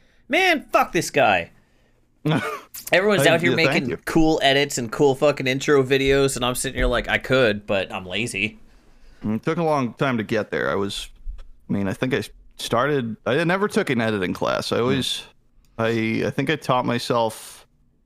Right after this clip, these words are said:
Speaker 2: starting so long ago. Probably freshman year of college, I probably started to teach myself how to edit, but it was on, like, this free software called Videopad Video Editor.
Speaker 1: Oh.
Speaker 2: And it was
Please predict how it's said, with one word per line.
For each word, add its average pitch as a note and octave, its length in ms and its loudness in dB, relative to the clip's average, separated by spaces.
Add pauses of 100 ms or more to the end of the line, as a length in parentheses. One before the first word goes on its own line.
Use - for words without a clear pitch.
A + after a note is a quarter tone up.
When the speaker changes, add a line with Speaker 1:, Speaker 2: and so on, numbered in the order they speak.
(280)
Speaker 2:
starting A2 760 -2 (1900)
so - 300 -4
long G2 300 -2
ago. E2+ 280 -2 (220)
Probably D#3 540 -2 (960)
freshman A#2+ 520 -2
year A2 140 0
of F2 60 -4
college, E2 400 0
I - 40 0
probably - 260 -2
started E2 280 -2
to F2 40 -10
teach - 240 -6
myself F2+ 320 -2
how G2 100 0
to - 160 -2
edit, D2+ 240 0
but F#2+ 80 -4
it G#2+ 40 2
was A2 100 -2
on, B2 120 0
like, B2+ 120 -2
this C3+ 140 -4
free B2 240 -4
software A#2 520 -2
called G#2 240 -2
Videopad A#2 720 0
Video G#2 360 0
Editor. C3+ 400 -2 (120)
Speaker 1:
Oh. - 260 -4 (760)
Speaker 2:
And G#2+ 140 0
it G#2+ 40 0
was G#2+ 240 -2